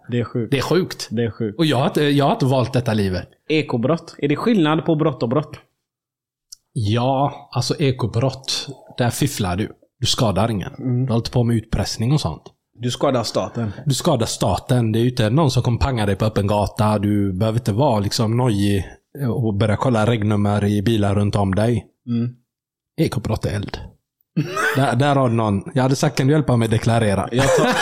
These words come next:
Speaker 1: jag tar avstånd. <laughs> Okej.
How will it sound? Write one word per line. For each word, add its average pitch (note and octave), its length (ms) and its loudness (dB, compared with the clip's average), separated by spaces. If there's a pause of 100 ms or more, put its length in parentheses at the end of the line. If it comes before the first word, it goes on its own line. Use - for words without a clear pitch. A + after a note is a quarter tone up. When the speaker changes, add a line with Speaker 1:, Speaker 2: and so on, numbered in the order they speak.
(140)
Speaker 1:
jag - 160 2
tar E3+ 260 4
avstånd. D#3+ 380 0
<laughs> - 100 -2 (3500)
Okej. C3 500 -2